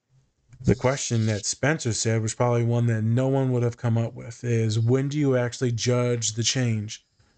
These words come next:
Do you judge it before the frontal lobe has completely formed for men at twenty-six, women at, like, twenty-one?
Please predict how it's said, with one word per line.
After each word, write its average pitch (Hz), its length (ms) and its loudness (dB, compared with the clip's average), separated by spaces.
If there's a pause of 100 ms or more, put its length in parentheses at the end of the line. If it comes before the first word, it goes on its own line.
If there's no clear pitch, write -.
Do 120 80 6
you 113 60 2
judge 120 360 0
it 123 240 0 (580)
before 127 380 2
the 127 100 2
frontal 131 380 0
lobe 135 340 0
has 131 200 0
completely 135 400 0
formed 139 500 -2
for - 160 0
men 120 260 2
at 120 140 -4
twenty-six, 135 680 -2
women 127 260 0
at, 123 180 0
like, 123 220 0
twenty-one? 127 600 0